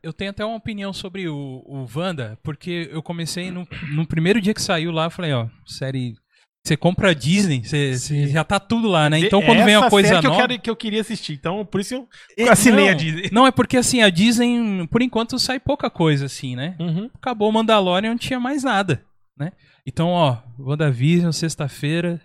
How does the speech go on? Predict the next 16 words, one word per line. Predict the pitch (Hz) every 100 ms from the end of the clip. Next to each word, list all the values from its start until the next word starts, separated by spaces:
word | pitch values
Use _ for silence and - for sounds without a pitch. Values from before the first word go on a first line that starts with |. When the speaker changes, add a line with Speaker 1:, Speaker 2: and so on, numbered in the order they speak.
| -
Speaker 1:
eu | 147
e | 151
a |
Renata | 143 139 135 143 143
firme | - 139 135
lá. | 127 160 _ _ _ _ _ _ _ 226
E |
aí, | 233 262 -
me | 233 254
ass-, | 247 - 170
vamos | 147 190 208
lá, | 175
começar | - 180 165 202
então? | 180 - 208 135 - -
Speaker 3:
Vai. |
Speaker 1:
Primeiro | 170 185 202 226